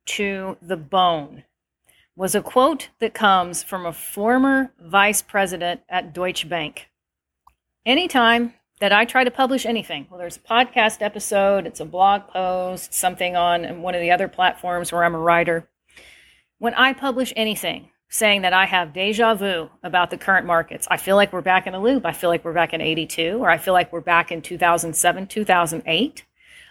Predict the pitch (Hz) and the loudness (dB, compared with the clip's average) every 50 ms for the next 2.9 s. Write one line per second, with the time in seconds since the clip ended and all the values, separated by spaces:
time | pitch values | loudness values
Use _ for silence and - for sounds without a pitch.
0 | _ - 233 269 330 359 311 320 359 403 381 - - 302 302 311 311 320 330 285 | _ 2 4 4 4 4 0 -2 -4 -4 -4 -4 -2 0 2 2 2 2 0 -2
1 | - - 220 220 240 233 240 240 247 262 277 294 311 311 - - - 214 214 220 | -2 2 2 2 2 2 0 -2 0 0 2 0 0 -2 -6 -8 -8 -6 -2 0
2 | 240 254 262 262 269 269 269 - 277 269 247 240 220 190 165 160 - | 2 2 2 2 0 -2 -4 -4 -2 0 0 0 0 -2 -4 -8 -14